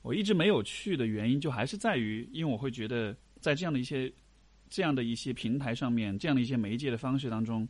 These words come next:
你所传递的信息，它的主要的目的其实不是为了 educate，不是为了去教育，或者说去启发、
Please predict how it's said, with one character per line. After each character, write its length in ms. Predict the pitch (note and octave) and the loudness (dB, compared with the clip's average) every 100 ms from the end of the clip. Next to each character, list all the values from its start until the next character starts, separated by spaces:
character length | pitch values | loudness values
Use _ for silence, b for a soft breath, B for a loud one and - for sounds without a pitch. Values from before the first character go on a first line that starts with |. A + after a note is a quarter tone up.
| B B B B | B B B B
你 80 | C3+ | -2
所 120 | E3 | -2
传 180 | A#2 B2 | 0 0
递 80 | E3 | 0
的 60 | E3 | -2
信 200 | E3+ C#3+ | -2 -2
息， 120 | D3 | -2
它 120 | D#3+ | -6
的 80 | F3 | -6
主 180 | - C#3+ | -6 -4
要 140 | E3 | -2
的 100 | F#3 | 0
目 180 | G3 D#3 | -2 -2
的 160 | A#2 | -4
其 180 | F#2+ - | -6 -8
实 100 | B2 | -8
不 180 | A#2+ A#2 | -8 -8
是 160 | - D3+ | -6 -2
为 120 | C3+ | -2
了 140 | G#2+ | -2
educate， 540 | A#2 D#3 C#3 - G2 F#2 | -4 -6 -8 -6 -8 -8
不 100 | A2 | -8
是 140 | B2+ D#3+ | -6 -2
为 120 | D3 | -2
了 120 | A#2 | -2
去 160 | - A#2+ | -6 -8
教 340 | E3+ D#3 A#2 | -4 -2 -2
育， 100 | G#2 | -4
或 140 | G2+ B2 | -6 -8
者 80 | |
说 160 | G#2+ A#2+ | -6 -8
去 100 | A#2+ | -8
启 280 | B2 - - | -12 -12 -12
发、 260 | - G#2+ | -10 -10